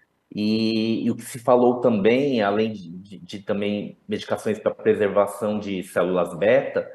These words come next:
foi o verapamil, que saiu artigos recen-, saíram artigos recentes, né, com o verapamil,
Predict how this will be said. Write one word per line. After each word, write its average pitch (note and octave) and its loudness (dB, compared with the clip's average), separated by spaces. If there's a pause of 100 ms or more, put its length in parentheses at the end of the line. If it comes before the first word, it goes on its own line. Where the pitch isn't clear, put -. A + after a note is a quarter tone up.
(220)
foi A#2 4
o G#2+ -4
verapamil, A#2+ 4
que - -10
saiu G2+ 0
artigos G2+ -2
recen-, G2+ -4
saíram G2+ 0
artigos G2 -6
recentes, G#2+ -4
né, G#2+ -6 (300)
com G2+ -4
o F#2+ -4
verapamil, G#2 2